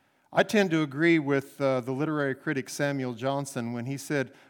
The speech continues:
"A man will criticize himself in public only insofar as he believes it will advance his reputation." There are very few exceptions to that. I've seen a couple, but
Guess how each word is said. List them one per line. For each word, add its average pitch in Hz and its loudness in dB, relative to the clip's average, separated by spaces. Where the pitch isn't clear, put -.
"A 135 -4
man 180 2
will 139 -2
criticize 160 0
himself 143 -4
in 123 -6
public 120 -4
only 180 -4
insofar 143 -4
as 117 -10
he 123 -6
believes 120 -8
it 120 -10
will 113 -12
advance 113 -10
his 104 -12
reputation." 98 -16
There 180 -6
are - -4
very 147 -2
few 143 -4
exceptions - -10
to 104 -14
that. 98 -18
I've 113 -12
seen 131 -8
a 98 -10
couple, 117 -10
but 104 -16